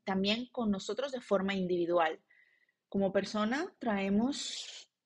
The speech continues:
un montón de ideas de nuestra infancia, de nuestro pasado, de nuestros antepasados, incluso de nuestros padres,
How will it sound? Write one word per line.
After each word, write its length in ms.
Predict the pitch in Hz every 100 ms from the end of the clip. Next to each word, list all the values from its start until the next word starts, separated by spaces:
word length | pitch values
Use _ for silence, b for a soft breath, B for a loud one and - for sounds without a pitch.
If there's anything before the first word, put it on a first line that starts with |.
| _
un 180 | 233 247
montón 440 | 294 302 294 294
de 60 | 294
ideas 340 | 262 226 254
de 100 | 269
nuestra 800 | 226 208 - 190 170 165 160 160
infancia, 680 | - 165 - 165 - - 262
de 80 | 247
nuestro 320 | 185 - 170
pasado, 760 | 160 - 185 180 190 220 254
de 120 | 233 185
nuestros 1000 | 170 170 - - 160 160 160 156 - - _ _ -
antepasados, 880 | 220 285 302 214 180 - 165 202 233
incluso 540 | 202 - 190 - 165 B B B
de 60 |
nuestros 280 | 180 208 185
padres, 680 | - 185 196 233 269 330 -